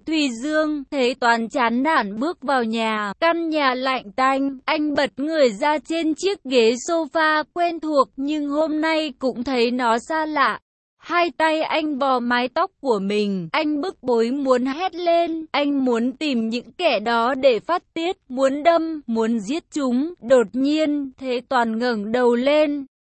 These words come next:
Anh nhớ lại lần cuối nghe giọng nói ngắt quãng của Thùy Dương trong điện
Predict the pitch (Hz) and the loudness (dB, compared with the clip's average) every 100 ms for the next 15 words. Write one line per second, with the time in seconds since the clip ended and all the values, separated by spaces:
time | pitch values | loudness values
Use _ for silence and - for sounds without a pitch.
0 | _ - 311 302 269 247 226 277 330 202 | _ -4 -2 0 0 0 0 0 -2 -2
1 | 262 247 214 185 220 233 277 302 294 330 | -2 -2 -2 -2 0 0 0 -2 0 0
2 | 285 226 240 233 262 311 392 _ 320 247 | -2 0 -2 0 -2 -4 -6 _ 2 2
3 | 247 262 240 302 311 269 233 330 320 277 | 2 -2 -2 0 0 0 -2 -2 0 0
4 | 349 349 302 285 | -2 -2 -2 -2